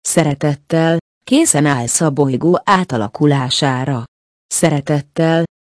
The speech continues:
kész vagy kiszabadulni a dualitásból és készen a magasabb fényenergiára. Küldj minden nap szerető gondolatokat az egész bolygónak. Ilyen módon segíteni tudsz más emberek fejlődésében,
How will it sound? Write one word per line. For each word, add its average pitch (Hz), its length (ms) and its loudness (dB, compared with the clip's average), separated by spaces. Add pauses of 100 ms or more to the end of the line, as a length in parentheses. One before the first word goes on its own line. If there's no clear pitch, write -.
(140)
kész 311 300 4
vagy 202 260 2
kiszabadulni 131 800 0
a 143 100 0
dualitásból 143 960 2
és 185 320 2
készen 202 440 2
a 185 80 2
magasabb 247 520 4
fényenergiára. 113 1200 -2 (500)
Küldj 302 340 6
minden 156 460 4
nap 151 260 0
szerető 156 540 0
gondolatokat 139 920 0
az 196 160 2
egész 190 420 2
bolygónak. 127 840 -4 (480)
Ilyen 247 240 6
módon 139 480 2
segíteni 147 680 0
tudsz 135 300 -2
más 143 320 0
emberek 139 580 -2
fejlődésében, 139 1400 0